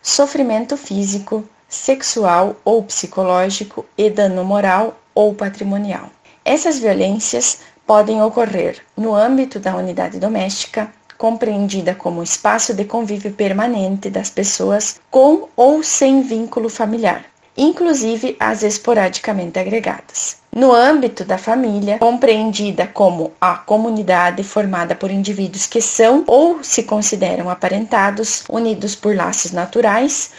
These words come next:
por afinidade ou vontade expressa. E ainda em qualquer relação íntima de afeto, na qual o agressor conviva ou tenha convivido com a ofendida, independentemente de coabitação.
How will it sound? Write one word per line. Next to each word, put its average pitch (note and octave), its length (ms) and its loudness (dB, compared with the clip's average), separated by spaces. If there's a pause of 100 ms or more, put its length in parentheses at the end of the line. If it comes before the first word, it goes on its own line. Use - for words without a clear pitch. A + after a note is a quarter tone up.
(140)
por A3 160 2
afinidade A#3 880 0
ou B3+ 280 6
vontade B3+ 500 -2
expressa. - 640 -4 (180)
E C#4 140 0
ainda A#3+ 540 2 (340)
em C4+ 140 4
qualquer C#4 560 2
relação A#3 600 0
íntima G#3 400 -4
de G3+ 120 -4
afeto, - 480 -6 (500)
na G3+ 160 0
qual F#3 320 2
o F#3+ 60 2
agressor F#3 480 -4
conviva G#3+ 760 0 (320)
ou D4 340 6
tenha B3+ 400 0
convivido A#3 540 -2
com A3 120 -4
a G#3 180 0
ofendida, G#3+ 580 -4 (380)
independentemente A#3 1300 0
de G3+ 140 -2
coabitação. G3 800 -2